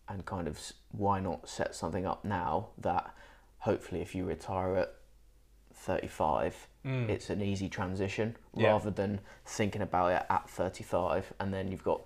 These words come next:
Speaker 1: five years.
Speaker 2: But, so who's do-, who's manning the, like, the Cheltenham Sevens this weekend? Have you got, like, a sort of management team to go out there and do the actual making the coffee, selling the coffee?
Speaker 1: So I was, I worked it this weekend
Speaker 2: Did
Speaker 1: just
Speaker 2: you?
Speaker 1: 'cause I've, I got back a few weeks ago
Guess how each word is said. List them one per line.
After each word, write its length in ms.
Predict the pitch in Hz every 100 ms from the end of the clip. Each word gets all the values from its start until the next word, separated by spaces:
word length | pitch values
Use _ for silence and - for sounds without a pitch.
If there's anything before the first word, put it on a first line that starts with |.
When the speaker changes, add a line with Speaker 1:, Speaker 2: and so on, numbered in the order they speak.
| -
Speaker 1:
five 500 | - - 101 90 95
years. 520 | 101 95 101 - -
Speaker 2:
But, 60 | -
so 100 | 143
who's 180 | 175 180
do-, 340 | 190 190 135 135
who's 220 | 151 175
manning 360 | 135 143 151 120
the, 300 | 110 107 -
like, 280 | 107 104 - -
the 40 | -
Cheltenham 260 | 120 107 98
Sevens 240 | 104 98
this 120 | 92
weekend? 440 | 110 107 107 104 101
Have 100 | 101
you 60 |
got, 180 | 98 110
like, 300 | 104 95 - - -
a 60 |
sort 180 | - -
of 80 | 101
management 380 | 110 104 104 101
team 180 | 113 107
to 80 |
go 160 | 98 95
out 140 | 104
there 100 | 98
and 180 | 98 92
do 200 | - 110
the 100 | 110 104 90
actual 280 | 92 -
making 280 | 101 101 101
the 80 | 95
coffee, 320 | - 104 -
selling 280 | 101 104 101
the 60 | 98
coffee? 320 | 107 107 110
Speaker 1:
So 320 | 107 107 104 -
I 100 | 120
was, 300 | 120 107 110
I 180 | -
worked 380 | 110 113 110 -
it 120 | 107
this 140 | 104 -
weekend 480 | 90 - 95 98 -
Speaker 2:
Did 140 | 147
Speaker 1:
just 80 | 175
Speaker 2:
you? 60 | 120
Speaker 1:
'cause 260 | 110 95 - 110
I've, 280 | 104 98 - -
I 120 | 107
got 200 | 101 -
back 260 | 117 110 -
a 40 |
few 220 | - 104
weeks 240 | 98 104 -
ago 300 | - 87 95